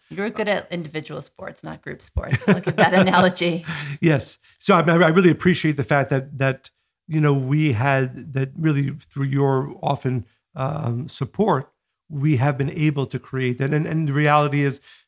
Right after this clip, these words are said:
Speaker 2: that a lot of the d-, different challenges that we went through together, again, not within our marriage,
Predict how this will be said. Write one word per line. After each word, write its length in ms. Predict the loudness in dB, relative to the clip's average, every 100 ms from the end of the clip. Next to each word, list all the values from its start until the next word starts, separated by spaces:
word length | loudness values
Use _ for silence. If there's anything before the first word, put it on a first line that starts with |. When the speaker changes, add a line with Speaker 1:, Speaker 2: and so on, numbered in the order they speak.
| _
Speaker 2:
that 380 | 0 0 0 -10 -20 _ _
a 60 | -2
lot 320 | 4 6 6
of 220 | 4 -2 0
the 140 | -2
d-, 220 | -4 -14 -18 _ -14 -4
different 300 | -2 -2 -2
challenges 400 | 0 0 -2 -4
that 100 | -4
we 100 | -2
went 220 | -4 -6
through 160 | -8 -10
together, 440 | -6 -2 -2 -4
again, 200 | -6 -4
not 200 | -4 -4
within 220 | -8 -6
our 80 | -6
marriage, 360 | -4 -4 -4